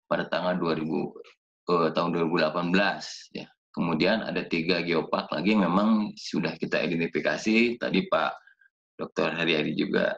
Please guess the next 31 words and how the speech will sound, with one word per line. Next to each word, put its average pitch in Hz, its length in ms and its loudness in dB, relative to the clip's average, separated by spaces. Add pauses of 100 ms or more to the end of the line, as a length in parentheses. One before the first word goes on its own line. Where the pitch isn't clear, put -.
sempat 76 400 -2
menyampaikan 82 640 -2
nanti 82 180 -2
akan 78 380 -4
ada 82 80 -4
satu 82 340 -2
lagi 85 320 2
yang - 160 -2
akan 82 160 -2
kita - 320 -6
coba 82 320 0 (400)
usulkan, - 560 -2
Pak, - 160 -8
ya. 107 140 -4 (500)
Yang - 160 -4
pertama 87 480 2
adalah 87 400 0
Geopark, 85 560 -2 (480)
eh, 73 220 -2 (100)
Pangandaran, 92 800 -2
ini 104 480 0 (1500)
inspirais 90 720 0
dari 80 320 0
Geopark 82 480 -2
yang 87 240 0
terletak 82 400 -4
di 85 80 -6
Kabupaten 82 560 0
Pangandaran. 82 640 -2
Jadi 73 240 -4
di 76 400 2